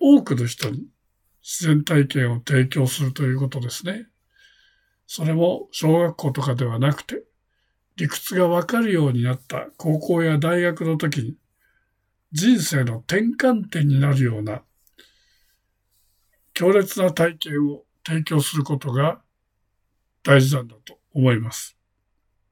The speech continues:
そんなプログラムをいかに作り上げ、高校とか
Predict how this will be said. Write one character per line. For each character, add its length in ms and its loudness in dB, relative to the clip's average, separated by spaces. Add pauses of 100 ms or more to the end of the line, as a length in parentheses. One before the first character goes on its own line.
(1700)
そ 220 -4
ん 80 0
な 120 -2
プ 160 -6
ロ 100 2
グ 100 -4
ラ 140 2
ム 120 2
を 320 -2
い 120 -4
か 140 0
に 180 -2
作 240 -4
り 80 4
上 160 -2
げ、 80 -12 (800)
高 260 2
校 240 0
と 120 -4
か 300 -2